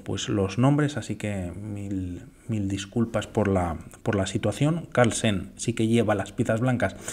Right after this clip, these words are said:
en esta primera partida de hoy. Y, bueno, tras jugar E cuatro permite a Madmeyarov, eh, defender el peón y tener, eh, por ejemplo, un tres contra dos en el flanco, en el flanco de dama. Dama E dos,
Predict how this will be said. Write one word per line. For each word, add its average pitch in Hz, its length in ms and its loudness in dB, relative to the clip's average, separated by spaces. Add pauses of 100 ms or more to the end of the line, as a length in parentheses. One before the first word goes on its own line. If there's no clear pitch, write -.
(340)
en 117 180 4
esta 120 240 2
primera 110 340 4
partida 101 400 2
de 120 140 4
hoy. 143 260 4 (520)
Y, 170 320 4
bueno, 101 280 -2
tras 117 220 0
jugar 131 220 4
E 170 80 0
cuatro 139 400 -2
permite 131 440 0
a 113 40 0
Madmeyarov, 120 880 -2
eh, 104 280 -2 (600)
defender 123 500 0
el 151 140 0
peón 120 540 -2
y 127 460 0
tener, 107 440 -2 (160)
eh, 95 220 -4
por 110 120 -2
ejemplo, 107 360 0
un 104 100 -2
tres 113 260 -4
contra 113 440 -2
dos 101 400 -4
en 117 100 0
el 98 140 -2
flanco, 104 580 -2 (100)
en 131 140 0
el 113 80 0
flanco 101 380 0
de 85 80 -6
dama. 76 260 -12 (520)
Dama 117 440 4
E 113 60 0
dos, 117 420 0